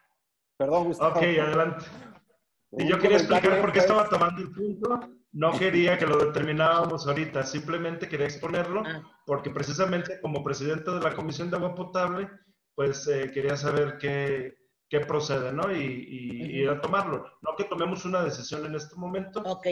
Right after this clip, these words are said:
Speaker 2: sino, este, que
Speaker 3: Me
Speaker 2: viéramos
Speaker 3: adelanté.
Speaker 2: si se puede hacer algo. Porque finalmente fue aquí donde,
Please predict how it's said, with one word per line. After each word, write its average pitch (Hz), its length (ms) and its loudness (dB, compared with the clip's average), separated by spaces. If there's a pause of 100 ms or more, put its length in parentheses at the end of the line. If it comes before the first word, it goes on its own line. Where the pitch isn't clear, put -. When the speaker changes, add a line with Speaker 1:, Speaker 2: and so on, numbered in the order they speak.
Speaker 2:
sino, 131 560 -2
este, 127 500 -10 (720)
que 143 80 0
Speaker 3:
Me 135 60 0
Speaker 2:
viéramos 160 360 4
Speaker 3:
adelanté. 190 440 2
Speaker 2:
si - 20 -4
se 180 120 -2
puede 190 220 -2
hacer 170 160 -6
algo. 180 260 -10 (440)
Porque 143 240 -2
finalmente 196 960 -2
fue 160 160 2
aquí 156 160 -6
donde, 139 720 -4